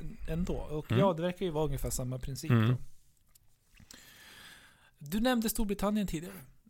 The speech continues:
Speaker 1: Eh, det är en, ett uppsving för falkonering, eller falkenering i Storbritannien just nu.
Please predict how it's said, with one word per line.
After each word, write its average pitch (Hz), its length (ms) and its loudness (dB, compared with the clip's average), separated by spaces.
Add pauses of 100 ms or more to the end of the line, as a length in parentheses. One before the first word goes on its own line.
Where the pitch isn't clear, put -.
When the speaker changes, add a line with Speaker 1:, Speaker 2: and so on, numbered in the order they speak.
Speaker 1:
Eh, 160 600 -2 (360)
det 156 140 0
är 170 480 6 (360)
en, 160 240 2
ett 170 140 -4
uppsving 175 500 4
för 151 240 -2
falkonering, 147 840 -4
eller 139 140 -4
falkenering 165 920 0
i 139 480 -4
Storbritannien 143 720 -6
just 139 180 -8
nu. 147 220 -4